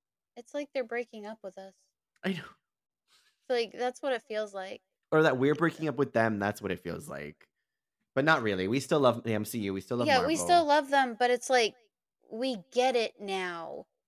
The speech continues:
Speaker 1: We've always been trying to find the positive in things. Like, "It's okay you didn't like it. We understand." I mean, but we did. We liked this part and this part.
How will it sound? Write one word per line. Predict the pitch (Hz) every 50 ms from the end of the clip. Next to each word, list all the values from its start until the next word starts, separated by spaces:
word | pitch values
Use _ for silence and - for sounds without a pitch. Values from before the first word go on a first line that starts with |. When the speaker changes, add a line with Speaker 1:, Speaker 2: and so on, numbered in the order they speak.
| _ _
Speaker 1:
We've | - 254 262 247 214
always | 254 262 285 311 320 311 254
been | - 285 277 269 262 247 226 - -
trying | - - 220 220 226 233
to | 233
find | 233 - 226 220 220 220
the | 220 - _ -
positive | 220 220 220 214 202 202 202 202 185 196
in | 190 185
things. | - - 190 180 180 180 180 180
Like, | - 190 180 _ _ _ _ _ _ _ -
"It's | - 277 -
okay | 330 320 - 311 311 311
you | 311 294
didn't | 294 262 254
like | 254 240 -
it. | 220 185
We | 233 262
understand." | 269 254 262 254 - - - 269 277 269 262 247 220 202 190 _ _ _ _ _ _ _ _ -
I | -
mean, | 240 233 226
but | 208 208 202 202
we | 277 311 311 302
did. | 247 262 254 247 240 240 226 220
We | 220 233
liked | 233 220 214 208 _ -
this | 285 285 -
part | - - 233 220
and | 202 233
this | 269 269
part. | - - 254 233 214 -